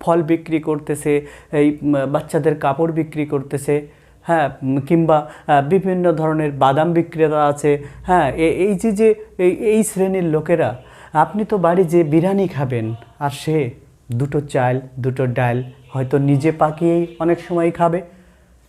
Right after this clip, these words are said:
আবার না হয় তার ওয়াইফ অপেক্ষা করতেছে কখন সে বাসায় আসবে, আসার পরে সন্তানেরা মুখ চেয়ে আছে কখন বাসায় আসবে,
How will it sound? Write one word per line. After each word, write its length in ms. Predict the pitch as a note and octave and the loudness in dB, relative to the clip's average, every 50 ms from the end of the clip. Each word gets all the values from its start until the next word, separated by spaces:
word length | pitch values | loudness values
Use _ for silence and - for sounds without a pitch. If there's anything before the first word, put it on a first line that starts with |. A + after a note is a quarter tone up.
| _ _ _ | _ _ _
আবার 300 | F#3 E3+ E3+ E3+ E3 D#3 | 0 2 2 2 2 2
না 140 | D#3 D#3+ D#3+ | 0 0 2
হয় 180 | E3 E3 D#3+ D#3 | 4 2 2 2
তার 200 | D#3+ E3 D#3+ D#3 | 2 2 2 2
ওয়াইফ 320 | D#3 D#3 D#3 D#3+ D#3 D#3+ | 2 2 2 2 2 0
অপেক্ষা 380 | D#3 D#3 F#3+ F#3 - - G#3 F3 | 0 0 -2 -4 -4 -8 -10 -6
করতেছে 500 | - F3 D3+ - - C#3+ - - C#3 C#3+ C#3 - - - - - - - - - | -6 -6 -6 -4 -8 -8 -6 -8 -10 -10 -12 -16 -20 -20 -20 -20 -20 -16 -4 -2
কখন 360 | F3+ F3+ F3+ - G#3+ G#3+ F#3+ | -2 -2 -2 -4 -4 -4 -4
সে 180 | - - E3+ | -4 -4 -4
বাসায় 400 | D3 B2 A#2+ A#2 - - B2+ A#2+ | -4 -4 -4 -6 -6 -6 -8 -8
আসবে, 320 | C3 C3+ B2 A#2 - A#2+ A2 - - - - - | -8 -8 -12 -10 -10 -10 -12 -12 -16 -20 -8 0
আসার 340 | D#3 D3 C#3+ D3 D#3 E3 D#3+ | 0 0 0 0 -4 -6 -8
পরে 300 | D#3 - D3+ D3+ D3+ C#3 | -4 -4 -2 -2 0 -2
সন্তানেরা 600 | C3+ - D3 C#3 C#3+ C#3+ D3 C#3+ C#3+ C#3+ C#3 C#3+ C#3+ | -2 -4 -6 -6 -4 -4 -2 -2 -2 0 0 0 0
মুখ 280 | C#3 C#3+ D#3 D3+ D3+ | 2 0 0 -2 -4
চেয়ে 300 | - - C#3 C3 C3+ C3+ | -8 -6 -4 -4 -2 -4
আছে 300 | C3 B2+ C3 D3+ C#3 C3 - - - - - | -6 -6 -4 -4 -4 -4 -6 -12 -20 -4 0
কখন 340 | D#3 D3 C#3+ D#3+ D#3+ D#3 C#3+ | 0 0 0 0 -2 -2 -2
বাসায় 340 | C3 C#3+ - - D3 C#3+ C#3 | -4 -4 -4 -4 -4 -4 -2
আসবে, 280 | C3+ C3 C3 C3 C3 | -2 -2 -4 -4 -4